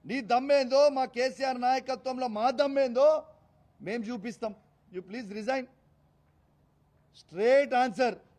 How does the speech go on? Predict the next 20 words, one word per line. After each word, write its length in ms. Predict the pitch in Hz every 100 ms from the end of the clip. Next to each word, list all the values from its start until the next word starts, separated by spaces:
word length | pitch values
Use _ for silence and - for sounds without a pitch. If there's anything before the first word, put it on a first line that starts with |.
| -
నువ్వేదో 400 | 151 214 226 226
తిట్టి 480 | 226 214 208 240 233
డైవర్ట్ 420 | 190 208 220 220
చేసి 480 | 226 214 175 233 220
ఈ 40 |
టాపిక్ 420 | - 196 202 208
ఏదో 180 | 214 214
చేద్దాము, 560 | 208 208 185 208 208 214
ఏదో 240 | 196 214
చేద్దామని 480 | 208 202 202 202 196
అనకు. 220 | 185 185 _ _ _ _ - 143
I 40 |
want 280 | 170 165 220
straight 520 | - - 160 202 220
answer. 480 | 175 156 160 147 139 - _ _ _ _ _ _ _ _ _ 135
నువ్వు 260 | 214 254
బీఆర్ఎస్ 680 | 180 196 233 247 247 - 196
పార్టీ 480 | 208 214 214 240 - _ _ _ _ _ _ _ _ _ _ _
ఎమ్మెల్యే 480 | 156 202 214 214 196
అయితే 380 | 175 165 170